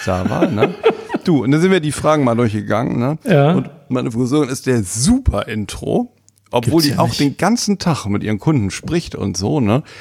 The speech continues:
Speaker 1: Aber da meint, danach meinte sie, ist sie so platt. Und dann sucht sie die Einsamkeit und muss erst wieder Kraft auftanken. Das passt auch alles wirklich richtig gut, ne? Die ist
Speaker 2: Mhm.
Speaker 1: richtig Intro.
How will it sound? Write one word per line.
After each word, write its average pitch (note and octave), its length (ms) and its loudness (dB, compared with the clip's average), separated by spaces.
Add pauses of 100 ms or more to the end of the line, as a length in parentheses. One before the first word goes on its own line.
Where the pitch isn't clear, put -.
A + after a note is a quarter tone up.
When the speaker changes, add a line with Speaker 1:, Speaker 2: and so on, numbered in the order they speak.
(140)
Speaker 1:
Aber G#2+ 180 0
da C3 120 2
meint, D#3 360 0
danach C#3 280 2
meinte D3 240 2
sie, C#3 140 -2
ist C3 180 -4
sie C#3+ 100 0
so D#3 320 2
platt. F#2+ 400 -2
Und A2+ 120 -4
dann A#2 100 2
sucht C3+ 160 -2
sie C3 100 -6
die B2 140 0
Einsamkeit A2+ 720 0
und G#2+ 80 2
muss A2 140 2
erst G#2 160 -4
wieder G#2+ 200 2
Kraft - 320 -4
auftanken. G2 400 -4
Das G#2+ 120 -2
passt D3 280 0
auch A2 120 -2
alles B2 340 0
wirklich B2+ 320 0
richtig - 400 -2
gut, A2+ 380 -2
ne? A#2+ 180 -2 (400)
Die D3+ 80 2
ist B2+ 160 4
Speaker 2:
Mhm. C3+ 60 4
Speaker 1:
richtig E3+ 320 0
Intro. A#2+ 300 0